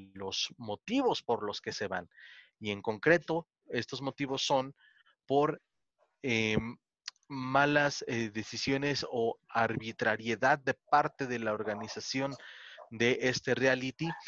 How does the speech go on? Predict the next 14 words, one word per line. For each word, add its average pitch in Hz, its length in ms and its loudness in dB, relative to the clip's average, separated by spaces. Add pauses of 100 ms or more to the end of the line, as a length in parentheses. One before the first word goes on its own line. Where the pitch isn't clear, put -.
(300)
quien, 117 460 0
eh, 110 720 0 (260)
y 110 220 -6 (420)
pues 127 140 0
voy 135 80 8
a 131 80 4
poner 131 240 4
el 123 120 2
ejemplo 123 460 -2
porque - 220 -6
también 117 240 -2
se - 80 -8
hizo - 140 -8
público 127 500 -2